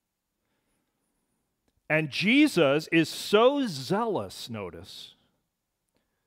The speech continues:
so zealous to protect us from that, that he will act like a new and better Phineas.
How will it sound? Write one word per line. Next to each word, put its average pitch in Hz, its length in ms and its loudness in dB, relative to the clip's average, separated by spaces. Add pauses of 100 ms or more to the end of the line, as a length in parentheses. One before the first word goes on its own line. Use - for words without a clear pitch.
(520)
so 240 460 -2
zealous 147 840 -6 (100)
to 151 120 -2
protect - 640 -6
us 113 200 -8
from 101 300 -14
that, 85 360 -14 (1700)
that 135 140 -4
he 202 320 -6
will 180 300 -6
act 131 520 -8 (100)
like 113 200 -10
a 113 60 -8
new 139 560 -6
and 120 220 -10
better 98 500 -10 (220)
Phineas. 92 800 -14